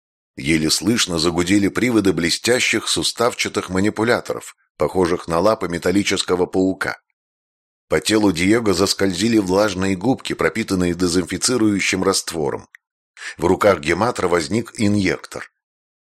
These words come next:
Солдатский коктейль? Ему уже кололи такой. Восемь лет назад, после взятия Дровяного бастиона,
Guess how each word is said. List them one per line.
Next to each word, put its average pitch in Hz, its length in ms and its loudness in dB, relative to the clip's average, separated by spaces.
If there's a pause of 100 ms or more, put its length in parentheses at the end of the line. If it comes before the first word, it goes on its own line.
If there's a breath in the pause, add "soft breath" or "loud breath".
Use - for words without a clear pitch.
(120)
Солдатский 92 640 2
коктейль? 101 600 -2 (920)
Ему 98 340 2
уже 123 200 0
кололи 95 440 2
такой. 67 380 -8 (720)
Восемь 131 520 2
лет 127 240 2
назад, 101 420 2
после 98 280 -2
взятия 113 460 2
Дровяного 110 560 4
бастиона, 98 720 2